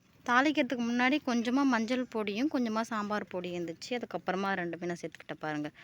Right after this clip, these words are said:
இன்னும் சாம்பார் பொடி ரெண்டு பா-, டப்பா கொடுத்து விட்டுருந்தாங்க. நாங்க ஒண்ணுமே இன்னும் காலி பண்ணல. ஒண்ணே ஃபுல்லா உள்ளதா காலி பண்ணிக்கிறேன். இப்போ நம்ம தாளிப்பு போட்டுடலாம்.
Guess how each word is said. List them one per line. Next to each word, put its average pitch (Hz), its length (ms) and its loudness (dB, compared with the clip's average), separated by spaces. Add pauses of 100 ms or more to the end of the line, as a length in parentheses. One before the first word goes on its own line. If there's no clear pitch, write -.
(240)
இன்னும் 226 240 -6
சாம்பார் 233 400 4
பொடி 208 180 -2
ரெண்டு 202 280 -2
பா-, 208 180 4
டப்பா 185 260 2
கொடுத்து 190 280 -6
விட்டுருந்தாங்க. 170 520 -2
நாங்க 220 220 -2
ஒண்ணுமே 226 320 4
இன்னும் 233 240 4
காலி 185 180 2
பண்ணல. 151 300 0 (520)
ஒண்ணே 196 220 -2
ஃபுல்லா 190 240 -2
உள்ளதா 180 240 -2
காலி 160 220 -2
பண்ணிக்கிறேன். 151 480 -6
இப்போ 180 160 -10
நம்ம 185 220 -4
தாளிப்பு 190 320 2
போட்டுடலாம். 165 580 0